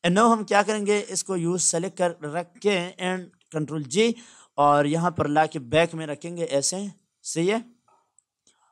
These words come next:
और सामने, अ, ऊपर, ठीक हो गया। And, अ, यहाँ पर ये कोलगेट का सेटिंग भी मैं लेके आऊँगा एक मिनट के लिए, ऐसे ये बैक साइड है ना,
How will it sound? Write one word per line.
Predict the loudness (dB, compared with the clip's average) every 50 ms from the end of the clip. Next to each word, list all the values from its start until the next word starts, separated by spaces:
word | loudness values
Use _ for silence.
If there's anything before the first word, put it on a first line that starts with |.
| _ _
और | 0 0 0
सामने, | 2 0 0 -2 -4 -6
अ, | -8 -8 -8 -6 -6 -8 -10 _ _ _ _ _ -20
ऊपर, | -20 -16 -12 -12 -12 -12 -16 -20 _ _ _ _ _ _ _ _ _ _ _ -12
ठीक | -10 -8 -6
हो | -6 -4
गया। | -4 -4 -6 -6 -8 -20 -20 -20 _ -2 0
And, | 2 2 0 0 2
अ, | 4 4 4 2 0 -4
यहाँ | -4 -4 -2 0 2 2 0 2 2
पर | 0 0
ये | 0 -2 -4
कोलगेट | -4 -4 -4 -4 -4 -6 -6
का | -8 -8
सेटिंग | -10 -10 -10 -10 -10 -10
भी | -8 -8
मैं | -6 -6 -6 -8 -8 -6
लेके | -6 -6 -6 -6 -6 -4 -4
आऊँगा | -4 -4 -4 -4 -4 -4 -4 -4
एक | -8 -10 -10 -10
मिनट | -12 -14 -14
के | -14 -12 -12
लिए, | -10 -10 -10 -12 -14 _ _ _ _ _ _ _ _ _ _ _ _ _ _ _ -6
ऐसे | -4 -4 -4 -4 -6
ये | -6 -6 -4
बैक | -2 0 -2 0 0
साइड | 0 0 2 2 0
है | 0
ना, | -2 -4 -8